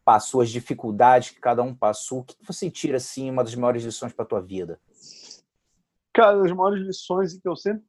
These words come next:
Speaker 2: falo pro fã do M M A, né, que eu uso todo dia, acompanhando esses caras, né, eu tive a sorte de ser de uma geração que o jornalista ainda podia acompanhar de perto, eu, o Luca, o Joinha, né,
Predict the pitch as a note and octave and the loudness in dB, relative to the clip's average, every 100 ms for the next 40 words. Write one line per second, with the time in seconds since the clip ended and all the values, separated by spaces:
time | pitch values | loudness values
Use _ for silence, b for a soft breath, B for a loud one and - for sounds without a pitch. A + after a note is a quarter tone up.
0 | - D#3 E3+ C#3+ C#3 - - D3 C#3+ C3 | 2 4 4 0 -10 -12 -8 -8 -6 -6
1 | C3 B2 A2+ C#3+ C#3+ C3 C3 B2+ A#2+ C#3+ | -4 -4 -2 0 0 -4 -4 -4 -4 -6
2 | A#2+ - D3 C#3 A2 G#2 C#3+ D3 A#2+ C#3 | -8 -4 -2 -2 -6 -2 0 2 0 -4
3 | C#3 B2+ A#2+ C3+ D#3 C#3 B2+ - - B2+ | 0 2 4 0 0 -2 -4 -6 2 4
4 | C#3 B2+ A#2 B2+ B2 B2 C#3+ C#3+ C3 - | 6 4 0 -4 -4 -4 -6 -6 -6 -4
5 | D3+ D3 B2+ B2+ C#3 C3+ C3 A#2 C3 A#2 | -6 -6 -18 -12 -8 -6 -4 -2 -2 -2
6 | - - D3+ C#3+ B2 A#2+ C3+ C3 B2 C3+ | -6 -8 -8 -6 -4 -2 0 0 -2 -6
7 | - C3 C3 C3 A#2 C3+ - C3+ C3 C3 | -6 -4 -4 -4 0 0 0 -2 2 2
8 | C3+ B2+ - B2+ C3+ - B2+ C#3+ C#3+ A2 | 0 -4 2 4 4 0 2 4 4 0
9 | A#2 D3 - B2 A2+ A#2 A2+ C#3+ D3+ A#2+ | 0 0 0 -2 -2 -6 -4 -2 -2 -4
10 | C3 | -6